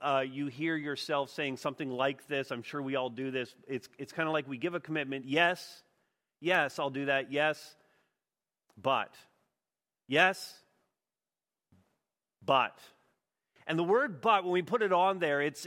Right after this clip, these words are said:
it's a caveat or a condition.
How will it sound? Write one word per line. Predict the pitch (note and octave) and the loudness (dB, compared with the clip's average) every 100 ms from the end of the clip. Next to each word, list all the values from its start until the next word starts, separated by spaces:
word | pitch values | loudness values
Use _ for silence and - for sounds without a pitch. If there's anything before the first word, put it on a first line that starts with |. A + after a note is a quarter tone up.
| E3+ | -6
it's | E3 F3 | -4 -4
a | D3+ | -6
caveat | - - G3 G3 F#3+ F3 E3 D#3+ D#3 | -6 0 2 2 2 2 4 4 2
or | D#3 D#3 D3+ D3 D3 | 0 2 4 2 0
a | |
condition. | - E3+ D#3 D#3+ G3 - F3 D3+ D3+ | -2 -4 -2 0 0 -2 -2 -2 -2